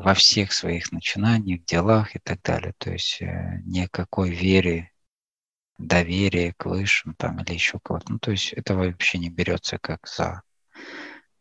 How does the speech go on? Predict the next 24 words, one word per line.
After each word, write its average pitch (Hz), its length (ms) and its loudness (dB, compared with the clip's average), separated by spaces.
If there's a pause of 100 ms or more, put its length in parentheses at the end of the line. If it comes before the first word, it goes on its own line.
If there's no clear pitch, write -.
какое-либо 85 840 0
значение, 85 760 2
да. 120 260 -2 (220)
Поэтому 110 440 -2
здесь, 113 640 4
э, 90 120 2
человек - 640 -2
так - 280 0
или 90 120 0
иначе 104 440 2
приходит, - 720 -4 (1120)
м, - 180 -12 (200)
к - 60 -2
состоянию, 98 680 2
когда 87 320 2
он 85 180 0
уже 85 180 -6
не 85 120 -4
успевает, 117 680 0
когда 87 340 -2
он 85 160 -6
уже 85 280 -6
не 85 500 -8 (180)
может, 113 640 0